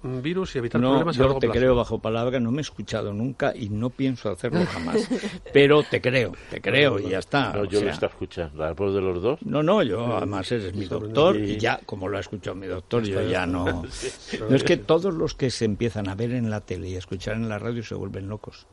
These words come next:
Speaker 1: Ah, sí.
Speaker 2: Eso es seguro.
Speaker 3: Pero con las nanopartículas quitadas ya, ya no.
Speaker 2: Mira, yo no sé, pero sabes que hay muchas tribus negros en África
Speaker 3: Sí.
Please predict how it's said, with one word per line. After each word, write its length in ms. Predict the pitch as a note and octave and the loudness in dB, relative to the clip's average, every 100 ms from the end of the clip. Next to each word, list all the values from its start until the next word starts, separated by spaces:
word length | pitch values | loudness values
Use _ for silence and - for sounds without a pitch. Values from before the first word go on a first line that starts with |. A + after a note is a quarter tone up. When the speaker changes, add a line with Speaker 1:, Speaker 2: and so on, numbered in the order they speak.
| - | -12
Speaker 1:
Ah, 100 | D3+ | -10
sí. 160 | - C3 - - - | -6 -6 -6 -14 -10
Speaker 2:
Eso 240 | - D#3 | -6 -4
es 180 | C3 - - - | -4 -6 -14 -12
seguro. 540 | - - A2+ A2+ F2 - - | -6 0 0 0 -2 -8 -6
Speaker 3:
Pero 180 | G2 F2+ | -4 -2
con 140 | F2 | 2
las 140 | F2+ D#2+ | 2 2
nanopartículas 800 | F2 F2 E2+ D#2 F#2 F#2 F2+ - | -2 -2 -4 -6 -6 -4 -4 -6
quitadas 420 | F2+ F#2+ F#2 F2 | -4 0 0 2
ya, 160 | F#2 | 0
ya 120 | G#2+ G#2 | 0 -4
no. 160 | C#2+ | -4
Speaker 2:
Mira, 260 | F#2 B2 A#2+ | 0 2 4
yo 120 | B2+ | 4
no 160 | C#3 A#2+ | 4 2
sé, 220 | - G#2+ - | 0 -4 -2
pero 340 | A2+ A#2 A2 | -2 0 -2
sabes 260 | A2 B2 C3 | -2 -2 -2
que 400 | C#3+ B2+ A2+ A2 | 0 2 2 0
hay 160 | G#2+ G#2+ | -2 -2
muchas 380 | A2 A2 G#2+ - | -2 -2 -6 -6
tribus 320 | A2+ G#2 G2+ | -6 -4 -4
negros 420 | G#2+ G#2 G#2 - | -6 -6 -8 -8
en 100 | G#2 | -8
África 500 | A2+ G2+ F#2 G2 A2+ | -8 -10 -12 -10 -10
Speaker 3:
Sí. 180 | C3 C#2 | -8 -10